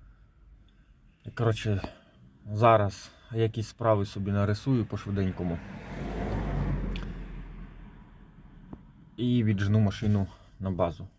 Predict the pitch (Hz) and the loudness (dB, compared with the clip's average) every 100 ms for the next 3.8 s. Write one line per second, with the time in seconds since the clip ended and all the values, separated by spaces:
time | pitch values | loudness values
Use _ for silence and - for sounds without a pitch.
0 | _ - 95 82 - 90 90 85 98 90 | _ -8 -6 -6 -6 -4 -2 -2 -4 -4
1 | - 123 165 151 131 - _ _ _ - | -2 0 2 2 2 -4 _ _ _ -20
2 | _ _ _ - - 110 98 113 101 92 | _ _ _ -20 -4 -2 0 0 0 0
3 | 95 87 - - - - - | -2 -4 -6 -12 -12 -10 -10